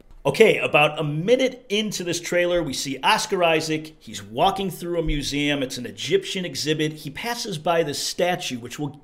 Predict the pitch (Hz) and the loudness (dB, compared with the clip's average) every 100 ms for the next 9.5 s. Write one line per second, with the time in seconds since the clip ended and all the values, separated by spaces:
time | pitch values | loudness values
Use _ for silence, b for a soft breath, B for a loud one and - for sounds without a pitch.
0 | _ - 156 151 226 - 202 175 143 - | _ -14 -10 -6 -6 -4 -2 -2 -2 -2
1 | 180 170 113 - B B B - 117 - | -2 -4 -10 -14 B B B -12 -10 2
2 | 160 170 165 - 156 147 151 - 101 98 | 4 4 0 0 2 2 2 -4 -10 -16
3 | B B B - 165 151 180 240 247 - | B B B -2 0 2 2 2 2 2
4 | 196 165 - - 135 - - 180 170 160 | 4 4 0 -4 -4 -2 0 0 0 -2
5 | 135 127 101 113 151 139 - - - 113 | -4 -6 -8 -2 0 0 -6 -18 -20 -14
6 | - 104 - 160 95 131 - - 104 107 | -10 -10 -10 -12 -10 -12 -12 -12 -10 -8
7 | 131 151 - - 170 - 277 170 - B | -8 -6 -6 -8 -6 -2 -2 -4 -12 B
8 | B B B - 110 - 143 - - 185 | B B B -8 -6 -4 -6 -8 -2 0
9 | 202 - - - | 0 -4 -14 -16